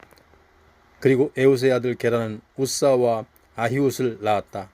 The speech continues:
사하라임은 모압 산지에 살았는데,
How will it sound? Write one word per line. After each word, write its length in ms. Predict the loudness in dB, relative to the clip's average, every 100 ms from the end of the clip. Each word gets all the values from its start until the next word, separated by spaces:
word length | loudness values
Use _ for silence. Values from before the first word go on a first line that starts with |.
| _ _ _ _ _ _ -14
사하라임은 760 | -4 2 4 4 2 -2 -6 -10 _
모압 320 | -6 0 0 -2
산지에 320 | -6 -4 -4
살았는데, 640 | -4 -4 -6 -8 -10 -12